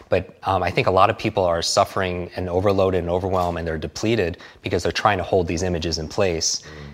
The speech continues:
Speaker 1: You know, and, and, and then be themselves also as well in different contexts. That's why I love you, because you are the same on camera and off. And there's, there's a congruency, there's an authenticity that's there. Um, and I feel like a lot of people expend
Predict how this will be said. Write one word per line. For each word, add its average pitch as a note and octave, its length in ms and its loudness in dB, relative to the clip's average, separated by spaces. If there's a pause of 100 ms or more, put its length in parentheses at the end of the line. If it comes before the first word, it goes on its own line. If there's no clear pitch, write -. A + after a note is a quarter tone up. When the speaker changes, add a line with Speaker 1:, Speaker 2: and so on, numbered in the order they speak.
(100)
Speaker 1:
You F2+ 100 -2
know, D#2+ 260 2
and, E2+ 340 -4 (200)
and, F2+ 260 -4
and F#2 180 -2
then E2 300 -2
be F2+ 120 2
themselves E2 520 -2
also D#2+ 280 -2
as D#2 140 -6
well E2+ 380 4
in D#2+ 140 -8
different E2 340 -6
contexts. - 520 -6
That's G#2 140 2
why G2 220 0 (320)
I F#2 60 -2
love F2+ 260 0
you, G#2 420 2 (220)
because F#2+ 380 0
you G2+ 160 2
are G2+ 100 6
the F2+ 80 0
same F#2 380 0
on F#2 240 0
camera E2+ 580 0
and F2 140 -4
off. F#2+ 420 -2 (340)
And F2+ 180 -2
there's, F2+ 200 2
there's F2+ 220 0
a F2 40 -6
congruency, F#2 680 -4
there's D#2+ 160 -4
an E2+ 80 -6
authenticity E2 800 -4
that's D#2 300 -6
there. F2 420 -2 (100)
Um, E2 380 -6
and F2 340 -4 (220)
I F#2 80 -2
feel A2 200 4
like F2+ 200 2
a F2 40 -2
lot F2+ 120 4
of F2 60 2
people F#2 220 -2
expend F#2 500 -4